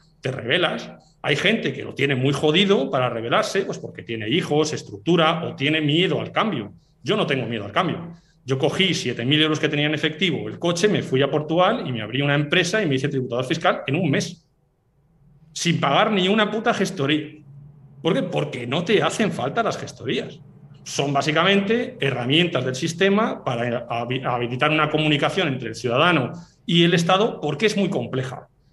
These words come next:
Hay países en los que las gestorías no existen. En Portugal no hay notarios.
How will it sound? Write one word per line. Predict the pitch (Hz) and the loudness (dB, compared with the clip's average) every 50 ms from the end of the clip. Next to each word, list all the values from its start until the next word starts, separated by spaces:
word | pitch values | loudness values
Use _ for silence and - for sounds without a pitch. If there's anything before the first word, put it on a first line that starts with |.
| _ _ _ _ _ _ _ _ | _ _ _ _ _ _ _ _
Hay | - 123 135 | -6 -6 -4
países | 135 156 160 147 151 - 226 202 | -2 -2 -2 0 0 -2 -2 -2
en | 240 233 | -2 -4
los | 165 139 - | -4 -4 -6
que | - | -6
las | 120 123 127 | -6 -6 -8
gestorías | 131 127 - 117 107 110 113 | -8 -10 -10 -10 -10 -6 -2
no | 139 170 | 0 0
existen. | 190 - 156 147 - 294 226 143 - - - - - - _ _ _ _ _ _ | 0 0 0 0 0 -2 -2 -2 -4 -10 -16 -18 -20 -20 _ _ _ _ _ _
En | - 143 147 143 | 0 0 2 2
Portugal | 147 143 139 139 135 127 135 143 151 | 2 0 2 2 4 4 4 4 4
no | 147 156 | 4 4
hay | 170 | 4
notarios. | 180 190 190 190 180 208 277 254 160 - - - | 4 4 4 4 2 2 2 0 -2 -4 -8 -14